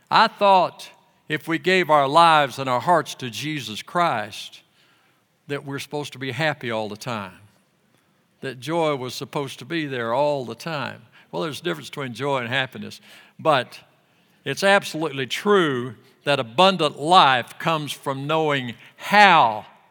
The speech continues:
to live in this boot camp for eternity.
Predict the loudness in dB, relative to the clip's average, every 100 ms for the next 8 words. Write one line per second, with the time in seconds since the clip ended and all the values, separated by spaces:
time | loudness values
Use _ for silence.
0 | -18 -10 -6 -2 -2 -2 -6 -12 -16 _
1 | _ _ _ -10 -8 -6 -6 -8 -6 -6
2 | -6 -12 -10 -8 -8 -12 _ _ _ _
3 | _ -8 -4 -4 -6 -8 -10 -10 -16 -20
4 | -20